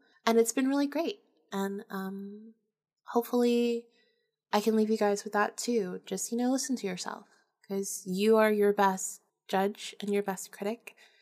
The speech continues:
and you know yourself the best. So listen to yourself. But I hope you enjoyed the episode. Subscribe, leave a review if you can. If you have any questions or comments, or you wanna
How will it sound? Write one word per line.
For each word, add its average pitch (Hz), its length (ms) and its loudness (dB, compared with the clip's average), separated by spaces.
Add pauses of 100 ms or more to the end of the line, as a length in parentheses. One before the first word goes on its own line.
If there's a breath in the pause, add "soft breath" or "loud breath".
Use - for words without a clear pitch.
(300 soft breath)
and 196 520 0
you 220 120 2
know 233 100 4
yourself 233 480 0
the 240 80 -8
best. - 520 -4 (640)
So 208 420 0 (120)
listen 302 240 0
to 185 140 -10
yourself. - 260 -14 (880 soft breath)
But 226 80 2
I 220 40 6
hope 208 220 2
you 226 60 2
enjoyed 247 240 0
the 339 120 2
episode. 277 520 0 (140)
Subscribe, 240 800 0 (120)
leave 196 240 -2
a 226 200 -2 (140)
review 262 540 2
if 247 200 -8
you 247 100 -4
can. 233 460 -4 (520 soft breath)
If - 60 -20
you 202 120 0
have 202 140 0
any 202 180 -4
questions 208 640 -4
or 240 60 -4
comments, 226 800 -4
or 202 40 -8
you 190 160 -8
wanna 196 500 -4